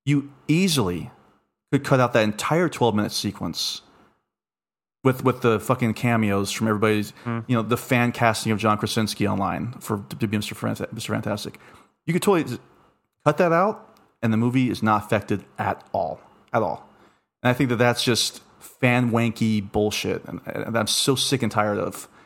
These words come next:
Speaker 1: It's, and they're, like you said, just have something extra, just have some people go, "Ooh," and then, but then there's zero impact the second time you watch it.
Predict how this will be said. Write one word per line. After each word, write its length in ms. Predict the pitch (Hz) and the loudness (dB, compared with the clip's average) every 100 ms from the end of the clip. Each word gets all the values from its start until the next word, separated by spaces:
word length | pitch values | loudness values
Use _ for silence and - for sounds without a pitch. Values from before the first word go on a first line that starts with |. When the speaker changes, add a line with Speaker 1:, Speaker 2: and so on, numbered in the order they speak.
| _ _ | _ _
Speaker 1:
It's, 140 | 131 131 | -2 2
and 120 | 139 | 2
they're, 60 | 135 | 2
like 120 | 131 | 2
you 60 | 131 | 2
said, 280 | 135 113 - - - - | 2 0 -4 -20 -20 -6
just 220 | 113 131 | -2 2
have 120 | 139 | 2
something 320 | 131 131 127 113 | 2 0 0 0
extra, 340 | 127 - 113 | -2 -2 -4
just 120 | 113 | -2
have 100 | 127 | -2
some 120 | - | -2
people 220 | 117 120 117 | -2 -2 0
go, 240 | 113 185 | 2 2
"Ooh," 420 | 339 330 196 113 | 2 2 2 4
and 120 | 113 | 2
then, 280 | 131 127 123 - - _ _ | 2 0 -2 -6 -20 _ _
but 80 | 135 | 0
then 100 | 139 | 2
there's 220 | 139 - - 110 | 2 0 -6 -6
zero 420 | 104 120 143 139 | 0 4 6 4
impact 360 | 135 131 117 - | 2 2 0 0
the 60 | |
second 280 | - 110 110 | -2 -2 0
time 120 | 110 | -2
you 80 | 101 | 0
watch 280 | 98 92 | -2 -4
it. 100 | - | -6